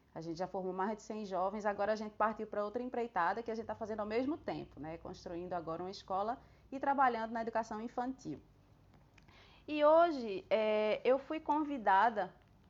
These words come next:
pela, pelos amados irmãos a compartilhar um pouco sobre a minha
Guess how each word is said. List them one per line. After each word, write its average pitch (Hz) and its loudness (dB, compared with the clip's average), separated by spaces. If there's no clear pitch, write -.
pela, 185 4
pelos 190 -6
amados 185 0
irmãos 190 -6
a 214 2
compartilhar 233 2
um 226 -10
pouco 208 -4
sobre 196 -4
a 196 2
minha 190 -2